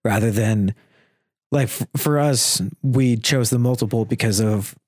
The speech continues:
for most of us, it's accessibility and easy, you know, being able to get there easily and be able, able to find it. Um, but I really like the aspect of, like, we ask everybody to come to the same building when we're,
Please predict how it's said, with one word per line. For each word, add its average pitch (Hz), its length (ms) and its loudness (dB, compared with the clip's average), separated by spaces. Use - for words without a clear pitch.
for - 160 -2
most 131 240 0
of 123 100 0
us, 117 180 0
it's - 260 -4
accessibility 113 800 0
and 107 260 -2
easy, 104 420 0
you 143 80 2
know, 107 160 0
being 131 180 2
able 120 160 2
to 110 60 0
get 110 200 0
there 104 120 0
easily 101 420 0
and 98 200 -2
be 120 120 0
able, 107 160 0
able 120 200 0
to 101 80 -2
find 101 360 -2
it. 98 180 -2
Um, 101 380 0
but 135 120 0
I 127 40 2
really 139 260 2
like 123 200 0
the 120 100 0
aspect 113 420 -2
of, 104 260 -2
like, 95 280 -4
we 127 200 2
ask 123 360 0
everybody 123 360 2
to 110 80 -8
come 127 120 0
to 113 60 0
the 98 60 -2
same 107 280 0
building 101 520 0
when 110 200 0
we're, 98 260 0